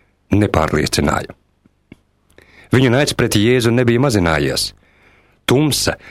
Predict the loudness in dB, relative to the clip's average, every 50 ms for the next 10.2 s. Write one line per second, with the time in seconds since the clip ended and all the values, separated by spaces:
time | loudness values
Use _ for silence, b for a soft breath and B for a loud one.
0 | B B B B -4 -2 -2 -2 -2 0 0 2 2 2 0 0 -2 -2 -2 -2
1 | -2 -2 -2 -2 -2 -2 -2 -2 -2 -2 -2 -2 -2 -2 0 0 0 0 0 0
2 | 0 0 0 0 0 0 0 0 0 0 0 0 0 0 -2 -4 B B B B
3 | B B B B B B B _ 0 0 2 2 2 0 0 0 0 0 0 0
4 | 0 0 2 0 0 0 0 -2 -4 -2 -2 -2 -2 -2 -4 -4 _ -2 -2 0
5 | -2 -2 -2 -2 0 0 0 -2 -2 -2 -2 -2 -2 -2 -4 -6 -8 _ _ _
6 | _ _ _ _ _ _ _ _ _ _ _ _ -4 -2 -2 -2 -2 0 0 0
7 | 0 0 2 0 0 0 0 0 0 2 2 2 2 0 -2 B B B B B
8 | B B _ -2 0 0 0 -2 -2 -2 -2 -2 0 0 0 0 0 0 -2 -2
9 | -2 -2 0 0 0 -2 -2 -4 -2 -2 -2 -2 -2 -2 0 0 -2 -2 -4 -6
10 | -8 -10 -10